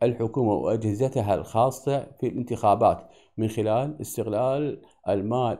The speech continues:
الحكومي الذي هو أساسًا موجه لمشاريع تخدم الشعب. هذه بعض من سلبيات النظام الديمقراطي،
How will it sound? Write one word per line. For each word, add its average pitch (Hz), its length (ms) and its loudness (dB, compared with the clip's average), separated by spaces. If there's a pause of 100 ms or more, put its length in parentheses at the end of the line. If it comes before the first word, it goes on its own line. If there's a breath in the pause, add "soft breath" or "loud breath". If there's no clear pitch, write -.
(120)
الحكومي 143 800 0
الذي 123 320 0
هو 135 220 2
أساسًا 185 440 0
موجه 147 600 -2 (420 loud breath)
لمشاريع 113 600 0
تخدم 131 540 -2 (360)
الشعب. 120 400 -2 (480 soft breath)
هذه 156 580 2 (100)
بعض 143 260 6
من 135 120 -2
سلبيات 123 460 -4
النظام 107 400 0 (200)
الديمقراطي، 107 720 -6